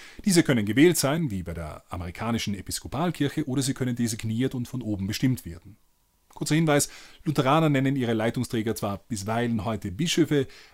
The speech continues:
aber nach der lutherischen Lehre gibt es kein sakramentales Priestertum und damit auch keine Bischöfe in einem altkirchlichen Sinn.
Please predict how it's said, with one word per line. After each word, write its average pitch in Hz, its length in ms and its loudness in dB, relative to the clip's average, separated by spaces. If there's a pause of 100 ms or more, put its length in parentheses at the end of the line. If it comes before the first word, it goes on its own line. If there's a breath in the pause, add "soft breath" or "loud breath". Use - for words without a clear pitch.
aber 143 140 0
nach 147 120 2
der 139 100 0
lutherischen 165 460 0
Lehre 143 240 4
gibt 160 220 -4
es - 180 -2
kein 143 260 -2
sakramentales 110 640 -4
Priestertum 147 520 -2
und 113 120 -4
damit 117 220 -2
auch 110 180 -4
keine 107 240 -6
Bischöfe 107 400 -4
in 98 60 -6
einem 92 180 -6
altkirchlichen 98 640 -8
Sinn. 92 380 -2